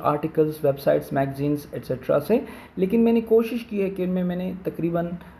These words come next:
हर मकतब फ़िक्र को, जो against हैं, जो favor में हैं, उन सबको मैं, अ, pick करूँ। और तीसरा जो है,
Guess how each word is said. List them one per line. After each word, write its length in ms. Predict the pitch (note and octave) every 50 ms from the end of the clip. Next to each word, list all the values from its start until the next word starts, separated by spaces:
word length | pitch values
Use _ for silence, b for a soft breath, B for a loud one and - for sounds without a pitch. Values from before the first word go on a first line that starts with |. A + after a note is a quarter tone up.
| B B -
हर 480 | C#3+ C#3+ C#3+ C3 - F3 G#3+ G#3 E3+
मकतब 420 | D#3 D3+ D3 - - D#3 D3 D3 C#3+
फ़िक्र 260 | - C#3+ - D3 C3+
को, 300 | - - C#3 C3 B2+ B B B B
जो 60 | D#3 D#3
against 500 | - D3+ D3 C3+ D#3 D#3+ F3 F3 F3 F3
हैं, 260 | - E3 D#3+ D#3+ D#3
जो 120 | C#3+ C#3+ C3
favor 340 | - - D3+ D#3 E3+ E3+
में 160 | D#3+ D#3 D#3 D#3
हैं, 120 | D#3 D3+
उन 180 | C#3+ C3 C#3 C3+
सबको 320 | C3+ - B2+ - - C#3
मैं, 160 | C#3 C#3 C#3 C#3 - - - - - - - -
अ, 260 | - - - B2+ B2+ B2 -
pick 200 | C#3+ C3+ - -
करूँ। 260 | - A#2 - B1 B1 - - B B B B B -
और 140 | E3 E3+ E3
तीसरा 400 | E3+ E3+ A3+ B3 B3 A#3+ C4 B3
जो 160 | G#3+ F3+ F#3
है, 440 | F3 E3+ E3 F#3 - - - -